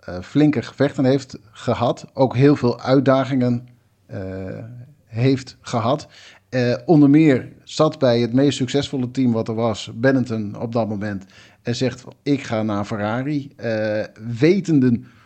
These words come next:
hoe lang Ferrari op dat moment al geen, eh, kampioen meer had gele-, eh, had geleverd. Dus je, je weet hoe groot die uitdaging is. Eh, hè, er, er, er wordt een winnend team gebouwd. En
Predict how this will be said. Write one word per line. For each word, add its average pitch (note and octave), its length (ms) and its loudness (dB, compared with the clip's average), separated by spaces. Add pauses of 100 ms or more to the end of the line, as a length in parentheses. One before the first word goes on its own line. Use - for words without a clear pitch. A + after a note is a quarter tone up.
(200)
hoe G3 380 4
lang E3 320 0
Ferrari C#3 420 -2
op A#2+ 100 -4
dat C#3+ 100 0
moment B2+ 420 2
al A#2+ 200 -4
geen, B2+ 340 -2
eh, A2 760 -8
kampioen C3+ 440 0
meer A#2+ 180 2
had A#2+ 180 -2
gele-, A2 500 -6 (140)
eh, G#2 420 -12
had A#2 140 -4
geleverd. B2+ 580 -2 (420)
Dus A2+ 160 -6
je, B2+ 200 2
je B2+ 140 2
weet C#3+ 340 2
hoe C#3 160 2
groot D3 220 2
die B2 140 0
uitdaging A2 560 -2
is. G2 200 -10 (440)
Eh, G#2+ 360 -8 (600)
hè, B2 120 -6 (180)
er, B2 220 -8
er, - 440 -8
er D3 140 -4
wordt E3+ 300 0
een C3+ 200 -2
winnend D3 400 2
team E3+ 220 0
gebouwd. A#2 480 -2
En B2 340 -2